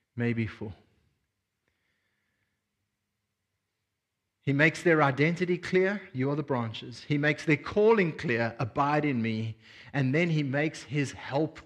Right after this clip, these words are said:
clear. I finish with this. Look at this. "Abide in me," verse four, "and I in you."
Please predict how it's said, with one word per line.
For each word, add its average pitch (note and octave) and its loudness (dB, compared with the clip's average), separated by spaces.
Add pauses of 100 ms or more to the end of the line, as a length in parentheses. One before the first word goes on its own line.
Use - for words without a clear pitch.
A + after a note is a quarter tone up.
clear. G#2+ -4 (680)
I B2 -4
finish D3 -2
with C3 -4
this. A#2+ -2
Look C3+ 2
at C3 2
this. A#2 -2 (540)
"Abide C#3+ 0
in F3 0
me," A2+ -2
verse B2 -6
four, A#2 -6 (560)
"and B2 -2 (140)
I D3 -2 (140)
in B2+ -4 (400)
you." B2 0